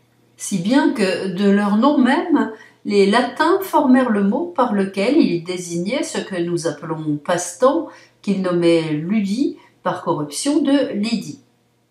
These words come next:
Tous les tyrans n'ont pas déclaré aussi expressément vouloir efféminer leurs sujets.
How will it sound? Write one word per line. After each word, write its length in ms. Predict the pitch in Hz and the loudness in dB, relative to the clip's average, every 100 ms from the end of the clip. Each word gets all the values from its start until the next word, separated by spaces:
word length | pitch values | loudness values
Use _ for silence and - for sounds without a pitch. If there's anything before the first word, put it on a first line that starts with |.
| _ _ _ _ _ _ _ _ _ | _ _ _ _ _ _ _ _ _
Tous 140 | 233 214 | -4 0
les 260 | 175 170 | 2 0
tyrans 480 | - 220 196 294 233 | -2 0 4 6 6
n'ont 160 | 190 170 | 2 -2
pas 200 | 165 143 | -6 -6
déclaré 580 | 160 - 170 175 240 | -6 -4 -2 2 2
aussi 340 | 226 165 - 208 | 4 0 -4 -6
expressément 960 | 170 - - 220 196 180 170 220 277 | -6 -8 -6 -4 -4 -4 -2 2 4
vouloir 340 | 190 170 196 214 | 2 0 -2 -2
efféminer 460 | 151 180 185 233 | -4 -4 -2 0
leurs 180 | 269 202 | 0 0
sujets. 380 | - 202 180 - | -6 -10 -10 -14